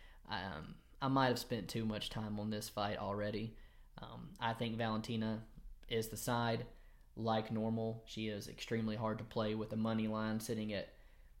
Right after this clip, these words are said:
the best minus eleven hundred all the way to minus two thousand. You virtually get zero value there in the money line. Um, so you're gonna have to either look at her by decision or by inside the distance. And that's where I'm looking at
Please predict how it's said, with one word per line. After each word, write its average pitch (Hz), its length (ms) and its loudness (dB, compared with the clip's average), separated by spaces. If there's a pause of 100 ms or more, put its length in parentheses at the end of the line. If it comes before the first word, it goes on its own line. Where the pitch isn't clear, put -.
(100)
the 123 80 2
best 120 500 4
minus 117 480 2
eleven 110 480 2
hundred 113 400 0
all 107 200 4
the 110 60 2
way 110 200 0
to 110 160 -6
minus 113 440 0
two 117 300 -2
thousand. 107 680 -2 (420)
You 135 160 2
virtually 139 340 6
get 120 300 2
zero 113 400 4
value 107 420 0
there 107 200 2
in 107 100 2
the 101 40 2
money 107 300 2
line. 110 440 2 (420)
Um, 113 360 -2
so - 140 -6
you're 123 80 0
gonna 135 140 6
have 131 160 4
to 139 80 4
either 127 160 4
look 123 380 6 (260)
at 117 120 4
her 117 60 4
by 113 160 4
decision 120 600 2
or 117 80 2
by 117 200 2
inside 110 300 0
the 110 80 -2
distance. 110 540 -2
And 113 80 0
that's 131 200 0
where 185 120 2
I'm 170 160 2
looking 156 260 6
at - 280 -2